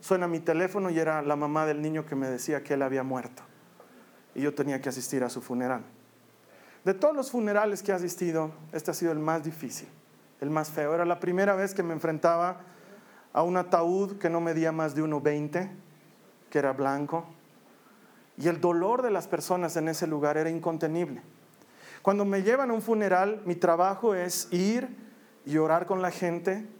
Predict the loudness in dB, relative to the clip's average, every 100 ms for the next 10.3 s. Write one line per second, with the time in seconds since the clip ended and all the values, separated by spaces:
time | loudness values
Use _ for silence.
0 | -14 -4 2 2 2 0 2 2 2 0
1 | 0 0 2 2 2 2 -2 -2 -2 0
2 | 2 0 0 -4 -2 0 0 -2 -4 -4
3 | -6 -20 -20 -20 -20 -20 -20 -20 -20 -20
4 | -20 -20 -20 -8 -2 0 2 2 2 0
5 | 0 -2 -2 -4 -4 -2 -2 -4 -6 -6
6 | -2 0 0 -2 -4 -4 -4 -2 -2 -4
7 | -8 -20 -6 -2 -2 0 2 4 2 0
8 | -4 -2 0 0 0 0 0 -2 -10 -6
9 | 0 2 2 4 2 2 2 2 2 0
10 | -2 -2